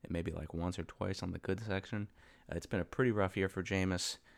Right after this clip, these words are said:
Sunday was no different. He went thirty for fifty-one for three hundred thirteen yards, two touchdowns, but four interceptions, and a sixty-three, or, or sorry, a fifty-seven point one passer rating.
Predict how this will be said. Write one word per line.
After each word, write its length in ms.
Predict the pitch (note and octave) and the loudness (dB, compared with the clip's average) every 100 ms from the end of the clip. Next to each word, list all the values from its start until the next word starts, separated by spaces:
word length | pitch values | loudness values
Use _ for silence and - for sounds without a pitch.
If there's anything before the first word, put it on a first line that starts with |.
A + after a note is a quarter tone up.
| - - - | -20 -20 -14
Sunday 380 | - A#2 G#2+ F#2+ | -4 0 2 2
was 160 | F2 | 2
no 140 | E2+ E2 | -2 0
different. 440 | F#2+ E2+ F2+ - - | 0 2 0 -2 -6
He 120 | - | -4
went 220 | F2+ E2 | -4 -2
thirty 260 | G#2+ G2 F#2+ | 0 2 0
for 140 | E2+ | -4
fifty-one 580 | - F#2 - F2 F2+ F2+ | -4 -4 -2 0 0 0
for 140 | - | -4
three 220 | - - | -10 -4
hundred 200 | F2 - | -4 -4
thirteen 380 | - E2+ - E2+ | -6 -6 -4 -2
yards, 320 | E2+ E2+ E2 | -2 -4 -6
two 160 | - F#2 | -4 -2
touchdowns, 540 | F2+ D#2+ - E2 D#2+ | 0 -2 -4 -4 -4
but 180 | - - | -6 -14
four 340 | - F2 F2+ E2 | -6 -2 -2 -2
interceptions, 840 | D#2+ - E2+ D#2+ - D#2+ - - - - - - | -4 -2 -2 -2 -4 -4 -6 -12 -18 -20 -20 -10
and 100 | D#2+ | -8
a 40 | D#2 | -6
sixty-three, 720 | - F2+ - F2 - F2 E2+ - D#2+ | -6 -6 -8 -8 -4 -2 -4 -6 -4
or, 180 | D2+ - | -4 -6
or 140 | - D#2+ | -6 -4
sorry, 400 | - D#2+ D#2+ F#2 | -2 -2 -4 -4
a 100 | F2 | -4
fifty-seven 560 | - G2 F#2+ - F2 F2 | -2 -2 0 0 -2 -2
point 240 | - E2 | -2 -2
one 240 | D#2+ F2+ E2 | 0 0 0
passer 340 | - D#2 E2 | -2 -4 -4
rating. 400 | D2 D#2 B1 C#2+ | -6 -4 -4 -6